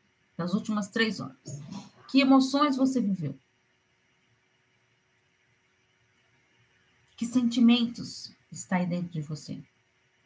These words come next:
Aí, quando a gente começa a avaliar todos esses pontos, é que a gente consegue perceber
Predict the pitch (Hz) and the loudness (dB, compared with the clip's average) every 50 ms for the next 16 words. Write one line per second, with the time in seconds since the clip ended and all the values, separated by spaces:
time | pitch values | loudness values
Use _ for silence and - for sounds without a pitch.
0 | _ _ _ _ _ _ _ _ _ _ _ _ _ _ _ _ _ _ _ _ | _ _ _ _ _ _ _ _ _ _ _ _ _ _ _ _ _ _ _ _
1 | _ _ _ _ _ _ _ _ _ _ _ _ _ _ _ _ _ _ _ _ | _ _ _ _ _ _ _ _ _ _ _ _ _ _ _ _ _ _ _ _
2 | - 170 170 - 247 262 269 269 - - 262 240 240 247 233 233 - 220 190 196 | -6 -4 0 6 8 10 10 8 8 6 6 6 8 6 6 4 4 2 4 4
3 | 233 208 196 185 190 196 226 233 196 185 - - _ _ - _ _ 277 302 - | 4 4 4 4 8 8 8 8 6 4 -2 -10 _ _ -20 _ _ -2 -2 0
4 | 320 294 262 240 202 - - - - 202 220 214 190 180 - - - - - - | -2 -2 -2 -4 -6 -8 -8 -6 -4 -4 -4 -4 -6 -8 -12 -14 -14 -12 -14 -14
5 | - - - - - - _ _ _ _ _ _ - - _ _ _ _ _ 175 | -16 -20 -20 -20 -20 -20 _ _ _ _ _ _ -20 -20 _ _ _ _ _ -6
6 | 180 - 220 214 190 220 233 233 233 - 226 190 - - - _ _ _ _ _ | -4 -2 -2 0 2 4 4 4 4 2 0 -2 -4 -8 -16 _ _ _ _ _
7 | _ _ _ _ _ _ - 226 196 - - 233 233 226 - - 277 285 285 269 | _ _ _ _ _ _ -2 -2 0 2 2 2 2 0 2 4 6 6 6 4
8 | - 277 262 202 185 190 220 220 226 226 - - | 4 2 4 4 4 2 0 0 -2 -4 -6 -12